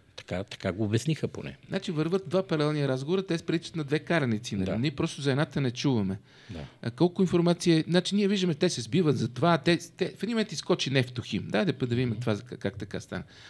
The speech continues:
Speaker 2: Докато се караха за бюджета ли се караха, като когато изскочи
Speaker 1: Не.
Speaker 2: Нефтохим? Не.
Speaker 1: Не. Бюджетът си е бюджет,
Speaker 2: Да.
Speaker 1: другото си е друго. Просто няма връзка между двете.
Speaker 2: Така.
Speaker 1: За бюджета този разговор, който се води, той се води много отдавна и не е свързан с глобката.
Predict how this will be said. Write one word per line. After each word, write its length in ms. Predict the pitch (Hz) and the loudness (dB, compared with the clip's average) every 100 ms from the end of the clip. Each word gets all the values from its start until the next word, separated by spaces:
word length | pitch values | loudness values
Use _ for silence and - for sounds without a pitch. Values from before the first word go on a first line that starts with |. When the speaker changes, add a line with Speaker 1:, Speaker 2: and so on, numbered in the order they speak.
| - | -2
Speaker 2:
Докато 260 | 123 127 123 | -2 -2 -2
се 80 | 120 | 2
караха 320 | 202 226 180 | 4 4 0
за 120 | 127 | -4
бюджета 360 | 113 110 185 214 | -4 -2 -2 -2
ли 60 | |
се 120 | 196 185 | -6 -6
караха, 320 | 175 165 143 | -4 -4 -4
като 200 | 147 123 | -8 -4
когато 240 | 127 127 | -4 -4
изскочи 360 | 117 - 107 - | -8 -6 -8 -6
Speaker 1:
Не. 80 | 101 | -6
Speaker 2:
Нефтохим? 400 | 101 78 - - - | -4 -6 -12 -14 -12
Не. 160 | 107 110 - | -8 -8 -8
Speaker 1:
Не. 200 | - 123 - - - - - - | -10 -10 -16 -20 -18 -14 -14 -10
Бюджетът 420 | - 104 156 143 | -4 2 2 2
си 140 | - 147 | -2 0
е 40 | |
бюджет, 380 | 120 98 90 80 - | 2 0 -2 -4 -4
Speaker 2:
Да. 100 | 107 | 0
Speaker 1:
другото 340 | 131 120 131 | 2 2 0
си 160 | 131 113 | -4 -4
е 40 | |
друго. 280 | 80 80 69 - - - | -4 -6 -6 -12 -20 -8
Просто 260 | 113 110 - | -6 -6 -4
няма 280 | 110 110 | -2 -2
връзка 340 | 98 95 - - | -2 -4 -6 -6
между 300 | 92 80 78 | -6 -6 -8
двете. 280 | 76 78 117 | -6 -6 -6
Speaker 2:
Така. 200 | - 101 - - - - | -6 -8 -8 -18 -20 -6
Speaker 1:
За 160 | 104 | -6
бюджета 440 | 98 110 160 165 120 | -2 2 2 2 0
този 380 | - 143 107 | 2 2 4
разговор, 500 | 98 113 104 113 120 | 4 4 2 0 0
който 360 | 110 117 113 - | 0 0 0 -4
се 140 | - | -6
води, 300 | 90 113 123 | -2 0 -2
той 180 | 123 131 | -2 -4
се 120 | 120 | -4
води 220 | 107 123 117 | -2 -2 0
много 360 | 110 123 113 | 0 0 -2
отдавна 400 | 104 90 82 69 76 _ - | -2 -2 -2 -6 -14 _ -6
и 120 | 110 | 0
не 80 | 113 | 2
е 60 | |
свързан 400 | 143 - 139 107 | 0 0 -2 -2
с 220 | 78 76 69 | -6 -10 -6
глобката. 540 | 64 - - _ - | -6 -6 -16 _ -20